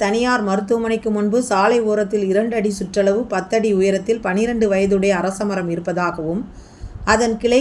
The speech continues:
காய்ந்து மருத்துவமனை மீது சாய்ந்துவிடும் அபாயம் உள்ளதால் நோயாளிகளுக்கும் பொதுமக்களுக்கும்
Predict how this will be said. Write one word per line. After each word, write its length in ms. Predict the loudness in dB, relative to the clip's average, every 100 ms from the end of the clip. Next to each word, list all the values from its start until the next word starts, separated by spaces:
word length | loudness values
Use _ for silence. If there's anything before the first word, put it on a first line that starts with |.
| 2
காய்ந்து 460 | 2 2 2 0 -2
மருத்துவமனை 680 | 0 -2 0 0 0 -2 0
மீது 200 | 0 0
சாய்ந்துவிடும் 600 | 0 -2 0 0 0 0 -2
அபாயம் 420 | 0 2 2 0
உள்ளதால் 380 | -2 -2 -2 -2 0
நோயாளிகளுக்கும் 760 | 2 4 2 0 -2 -2 -4 -2
பொதுமக்களுக்கும் 760 | 0 -2 -2 0 -2 -2 -6